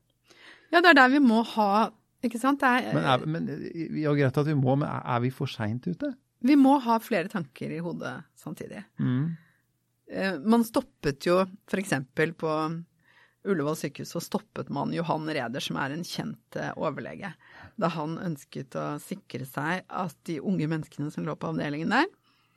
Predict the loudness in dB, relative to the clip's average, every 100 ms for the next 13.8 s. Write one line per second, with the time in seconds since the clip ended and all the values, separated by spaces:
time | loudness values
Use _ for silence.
0 | _ _ _ -12 -6 -6 -4 -8 -8 -4
1 | -2 -2 -4 -6 -6 -6 -4 -6 -2 0
2 | 0 -2 -6 -6 -6 -6 -6 -6 -4 -2
3 | -4 -6 -6 -4 -2 -4 -4 -4 -6 -6
4 | -4 -4 -6 -10 _ _ _ -4 0 0
5 | -4 -8 -12 -10 -8 -8 -6 -2 -2 -2
6 | -2 0 -2 -4 -6 0 0 0 -2 -4
7 | -6 _ _ -6 -2 0 2 2 0 -4
8 | -6 -6 -6 -6 -6 -4 -6 -10 _ -6
9 | -6 -6 -6 -6 -10 -20 -20 -20 -18 0
10 | 2 4 10 12 12 8 2 0 0 -2
11 | -2 -2 0 2 0 0 -2 -4 -4 -2
12 | 4 4 4 4 2 0 -2 _ -20 -20
13 | -20 _ 4 8 8 6 2